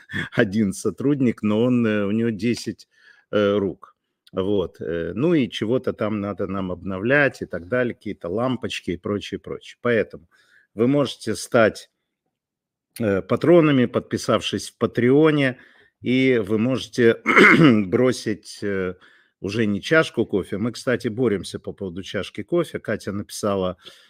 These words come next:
эм, абсолютно профессиональное письмо туда по поводу этого безобразия, значит. Э, вот что значит хорошее образование. Просто супер, супер. Я, я был в шоке.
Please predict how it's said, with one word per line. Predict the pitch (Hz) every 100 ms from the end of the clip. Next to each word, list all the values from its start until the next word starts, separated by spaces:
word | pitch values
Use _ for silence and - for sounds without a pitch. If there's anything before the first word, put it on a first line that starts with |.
| _ _
эм, | 78 85 78
абсолютно | 78 - 117 107 92
профессиональное | 78 101 - 107 104 101 92 90 90
письмо | - - 143 175
туда | 175 107 90 82 76
по | 90
поводу | - 95 85 90
этого | 90 82
безобразия, | 85 101 98 92 92 80 76 85
значит. | 87 78 78 - - _ _ _ _ _ _ -
Э, | 90 87 87 82 82 80 80 78 80 _ -
вот | 110 120
что | -
значит | 107 107 104 - 95 _
хорошее | - - - 107 101 110
образование. | 104 95 98 104 82 76 - _ _
Просто | 101 92 - 95 87
супер, | 82 - 131 - 104 98 _ _
супер. | - - 104 - 80
Я, | 82 104 98
я | 90 95 117
был | 107 101
в |
шоке. | - - - -